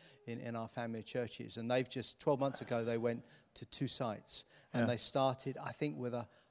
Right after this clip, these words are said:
Speaker 1: hundred and twenty, uh, in the launch of, of the new
Speaker 2: Yeah.
Speaker 1: site. And now, twelve months on, I think they're over two hundred.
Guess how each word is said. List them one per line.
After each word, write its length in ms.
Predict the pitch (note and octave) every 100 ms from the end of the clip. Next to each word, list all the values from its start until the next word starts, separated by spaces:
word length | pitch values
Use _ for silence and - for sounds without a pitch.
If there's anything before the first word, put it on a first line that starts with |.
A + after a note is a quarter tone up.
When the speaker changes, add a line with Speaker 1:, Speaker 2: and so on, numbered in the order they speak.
| -
Speaker 1:
hundred 320 | C3+ C#3 C#3
and 100 | C3+
twenty, 500 | - C#3 C3 - D#3+ - - _ -
uh, 220 | A#2+ A#2 -
in 300 | A#2+ A#2+ A#2
the 260 | A#2 A2+ A2 - _ _
launch 460 | A#2+ B2 B2 A#2+ -
of, 140 | A#2 -
of 200 | - A#2+ - -
the 100 | A#2
new 140 | A#2+
Speaker 2:
Yeah. 40 | A#2 - A#2+
Speaker 1:
site. 240 | G#2+ - - - -
And 100 | A#2+
now, 140 | B2 B2+
twelve 320 | - C#3+ B2
months 240 | A#2+ A#2
on, 340 | A#2+ A#2+ A2+ A2+
I 60 | -
think 180 | B2+ A2+
they're 120 | A2+
over 200 | A#2+ A2+
two 200 | - A#2
hundred. 420 | G#2+ A2 G#2+ A2